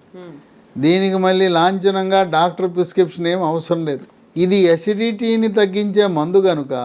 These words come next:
Speaker 2: మీ అంతటికి మీరే ఆర్డర్ పెట్టి తెప్పించుకోవచ్చు. డాక్టర్ ప్రిస్క్రిప్షన్ అవసరం ఏమాత్రం లేదు.
Speaker 1: Hmm. So,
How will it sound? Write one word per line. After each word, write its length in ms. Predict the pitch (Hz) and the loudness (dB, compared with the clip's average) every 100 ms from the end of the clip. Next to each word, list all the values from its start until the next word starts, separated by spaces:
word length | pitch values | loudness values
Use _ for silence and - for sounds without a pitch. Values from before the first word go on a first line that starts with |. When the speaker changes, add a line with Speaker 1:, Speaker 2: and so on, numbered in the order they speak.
| 123 123 135 _ _ _ _ _ _ - 123 | -6 -10 -16 _ _ _ _ _ _ -10 -2
Speaker 2:
మీ 120 | 165 196 208 | 2 2 2
అంతటికి 400 | 214 226 220 208 | 2 2 2 0
మీరే 320 | 190 190 180 165 165 _ _ _ _ _ _ - 170 | 0 2 2 0 -4 _ _ _ _ _ _ -2 2
ఆర్డర్ 240 | 220 220 208 | 2 2 2
పెట్టి 180 | 226 254 240 | 2 0 0
తెప్పించుకోవచ్చు. 680 | 220 240 - 233 220 165 151 139 | 0 -2 -4 0 0 0 -8 -2
డాక్టర్ 380 | 165 190 - 214 202 | 0 0 0 -2 0
ప్రిస్క్రిప్షన్ 560 | 202 - 208 175 220 226 | -4 0 -2 -2 -2 0
అవసరం 380 | 180 180 202 233 208 | 0 -2 -4 -4 -2
ఏమాత్రం 400 | 170 175 175 240 233 | 0 -2 -2 -4 0
లేదు. 220 | 214 208 147 _ _ _ 180 | 0 0 -4 _ _ _ -20
Speaker 1:
Hmm. 160 | 170 | -20
So, 80 | 160 | -16